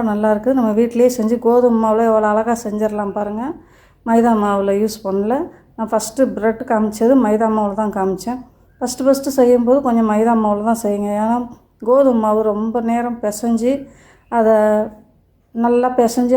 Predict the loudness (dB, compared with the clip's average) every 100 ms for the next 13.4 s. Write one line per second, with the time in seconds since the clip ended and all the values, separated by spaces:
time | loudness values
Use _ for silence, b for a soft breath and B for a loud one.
0 | 2 4 2 2 -2 0 2 2 2 2
1 | 2 0 0 2 2 -2 -4 -4 -4 -8
2 | B B B B 2 4 4 2 2 2
3 | 2 2 2 0 -2 0 0 2 4 4
4 | 4 4 4 2 2 0 -2 -4 -6 -8
5 | -10 -10 _ _ -6 -6 -8 -4 0 0
6 | -2 -2 -4 -6 b b b b -8 -8
7 | -6 -2 -2 2 2 4 2 2 2 2
8 | 2 2 0 0 -2 -4 -4 -6 -8 -4
9 | -4 -2 0 0 0 0 0 0 0 0
10 | 2 4 4 4 4 2 2 -4 -4 -6
11 | -6 -8 -10 -10 B B B -2 0 2
12 | 0 2 0 0 2 0 2 2 4 2
13 | 2 2 2